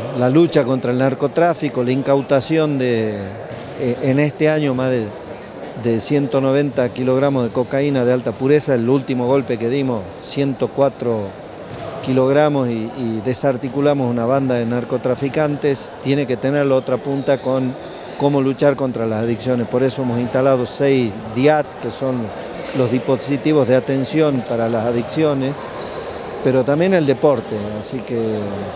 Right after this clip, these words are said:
bueno, acá los clubes que tienen voluntarios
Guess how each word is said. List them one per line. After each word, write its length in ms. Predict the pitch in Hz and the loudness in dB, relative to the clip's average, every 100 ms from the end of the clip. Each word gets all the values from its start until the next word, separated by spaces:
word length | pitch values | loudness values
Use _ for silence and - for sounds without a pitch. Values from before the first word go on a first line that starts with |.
| - | -4
bueno, 220 | 131 147 113 92 - - - - - - | 0 0 0 -6 -8 -8 -6 -6 -6 0
acá 480 | 131 - 170 156 123 113 117 120 | 0 4 4 4 2 0 -2 -2
los 100 | 113 | -2
clubes 380 | 160 175 165 139 | 2 4 4 4
que 140 | 123 | 0
tienen 580 | 113 147 147 127 117 104 | 0 0 0 0 -2 -2
voluntarios 760 | 127 143 143 170 170 156 143 | 0 2 2 2 4 4 4